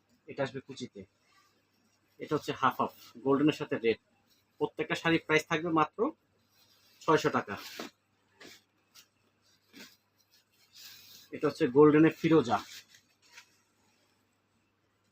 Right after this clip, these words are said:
কাজগুলি যাতে বোঝা যায় ওইভাবে দিও, হ্যাঁ। পাটা থাকবে totally কিন্তু এমব্রয়ডারি করা, আর জমিনটা কিন্তু নেটিং। বারবার বলছি, এটা নেটিং জমিনের উপরে।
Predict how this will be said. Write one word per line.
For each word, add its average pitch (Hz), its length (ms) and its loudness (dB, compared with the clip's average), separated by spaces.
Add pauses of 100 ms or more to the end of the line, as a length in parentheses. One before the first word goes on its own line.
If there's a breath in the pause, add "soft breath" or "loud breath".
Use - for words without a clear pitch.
কাজগুলি 135 380 0
যাতে 139 200 -4
বোঝা 127 220 -2
যায় 175 120 0
ওইভাবে 117 320 0
দিও, 101 180 0
হ্যাঁ। 160 140 -2 (100)
পাটা 139 240 2
থাকবে 147 240 0
totally 147 280 2
কিন্তু 151 120 2 (100)
এমব্রয়ডারি 120 400 4
করা, 98 160 -2 (360)
আর 110 140 -2
জমিনটা 147 400 6
কিন্তু 160 160 2 (120)
নেটিং। 135 220 6 (160)
বারবার 135 340 6
বলছি, 151 220 2
এটা 156 180 2
নেটিং 143 200 4 (100)
জমিনের 127 320 6
উপরে। 185 200 -4